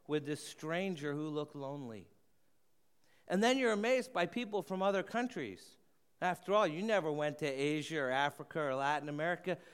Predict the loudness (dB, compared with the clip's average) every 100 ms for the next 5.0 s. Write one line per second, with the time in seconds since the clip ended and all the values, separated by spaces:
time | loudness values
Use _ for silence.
0 | -4 2 6 6 4 2 0 2 6 6
1 | 4 0 -2 -6 -2 -2 -2 -2 0 2
2 | 0 -2 -4 -6 -8 -2 0 2 0 -2
3 | -4 -6 -10 -20 _ -10 0 0 2 2
4 | 2 0 2 2 -2 0 2 4 2